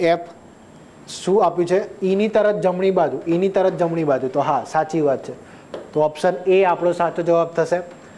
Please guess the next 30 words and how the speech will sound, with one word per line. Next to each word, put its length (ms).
ચાલો, 300
નીચેનામાંથી 680
કયું 260
વિધાન 300
સાચું 360
નથી? 280
એચ 300
અને 160
એફનો 560
પડોશી 460
જી 240
છે, 200
તો 380
એચ 380
અને 140
એફનો 500
પડોશી 440
જી 220
છે, 200
તો 140
હા, 320
આ 140
સાચું 420
છે 200
પહેલું. 280
આપણે 240
શું 160
શોધવાનું? 400
સાચું 460
નથી, 400